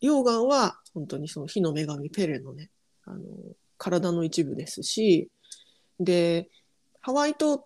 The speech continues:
て、ハワイ、ハワイ諸島の中でも一番新しい島で、えー、ハワイ諸島っていうのは、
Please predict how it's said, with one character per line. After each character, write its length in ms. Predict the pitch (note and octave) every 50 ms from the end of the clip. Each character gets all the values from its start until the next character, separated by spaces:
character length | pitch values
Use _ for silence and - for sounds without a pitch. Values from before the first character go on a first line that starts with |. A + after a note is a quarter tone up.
| _ -
て、 360 | B3+ B3+ B3 B3 A#3+ - - -
ハ 140 | - - C4
ワ 140 | A#3+ G#3 F3+
イ、 100 | F3 F#3
ハ 160 | - C4 B3+
ワ 100 | B3 B3+
イ 40 | A#3+
諸 100 | C4+ A#3+
島 100 | G3+ F3
の 60 | E3
中 160 | D#3+ D#3 E3
で 80 | D3+ C#3+
も 80 | D3
一 160 | D3+ - -
番 140 | F#3 G3 F#3 F#3
新 200 | - G3 G3 G3
し 140 | G3 - F#3+
い 40 | E3+
島 280 | - D#3 D3+ D3+ D#3
で、 300 | D3 G3 G3 F3 D#3 - _ - - - - - _ _ -
え 60 | D#3+
ー、 340 | D#3 D#3 D#3 E3 E3 - - _
ハ 140 | - - A3
ワ 140 | A3 A3+
イ 80 | A3+ A#3
諸 180 | A#3 - C4 B3
島 200 | B3+ G#3+ F#3 F3+
っ 100 | F#3 -
て 80 | -
い 60 | B3
う 60 | C4 B3
の 100 | A3+ G3
は、 200 | F3 E3 D#3+